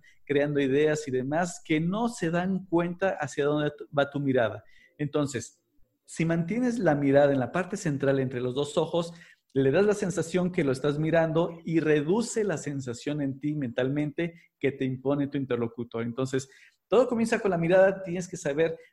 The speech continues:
tanto cómo caminar, cómo proyectarte, cuidar toda la comunicación no verbal, el lenguaje corporal, pero también mantener la mirada con tu interlocutor para crear confianza. Sobre todo, sobre todo al inicio es muy importante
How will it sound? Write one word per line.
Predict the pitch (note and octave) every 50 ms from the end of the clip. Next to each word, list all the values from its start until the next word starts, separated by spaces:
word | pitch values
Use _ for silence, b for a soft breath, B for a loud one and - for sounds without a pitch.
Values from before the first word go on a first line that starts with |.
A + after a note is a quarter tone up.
| B _
tanto | - D3+ D3 C#3+ - D3 C#3+ -
cómo | - G#3+ C4 D#4+ E4 E4 E4
caminar, | - F#3+ D#3+ D3+ D3 D3+ D3+ D3 D3 D#3+ D#3+ D#3+
cómo | F3+ F3 F3+ F3
proyectarte, | E3+ E3 D3 C#3 C3+ C3 C3+ - - D3+ D3+ D3+ - - E3+ E3+ E3 E3 - - _ _
cuidar | - C#3+ C#3 D#3+ E3 E3
toda | F3+ F3+ F3
la | E3 E3 E3
comunicación | D3+ C3 C3+ C3 B2 - A#2+ A#2 - - D3+ D#3
no | D#3 D3+
verbal, | C#3 C3+ B2+ B2 C#3 D3+ D#3+ D#3+ -
el | D3+ C#3
lenguaje | C3+ B2+ B2+ C3 D3+ E3 E3 F3+ G3 - - _ A#2+
corporal, | C3+ B2 - - C3+ C3 C#3+ E3 G#3 A3 B B B B B _ _
pero | _ D#3 C#3+ C#3
también | - D#3 D3+ D#3 D#3 D#3+ F3 F#3+ G3+ G3+ -
mantener | F3 D#3+ D#3 D3+ D3+ - D#3+ D3+ D3+ D#3 F#3 G#3 - - -
la | D#3+ C#3+ C#3 C#3
mirada | C#3 C#3+ C#3 C3+ C#3+ D3+ D#3+ E3+ E3
con | - D#3 C#3
tu | D3
interlocutor | C#3 C3+ C3 B2 B2+ A#2+ - C3 - F3 F#3+ G3+
para | - G3+ D#3 C#3 -
crear | - D#3 D3 D3+ D3+ D3 -
confianza. | D#3 D3 C#3 C3+ C3+ C3+ C#3 C3+ C3 C3 B2+ - A#2
Sobre | - C#3 C#3 C#3
todo, | C#3+ F#3+ G#3+ -
sobre | - F3+ E3 D#3
todo | F3 A3 A3+
al | F#3+
inicio | F3+ F#3 F#3+ F3+ - F#3
es | E3+
muy | E3 E3 E3+ F3+
importante | F3+ E3+ - D3 C3 C3+ - D#3 E3 E3 E3 E3 G3 G#3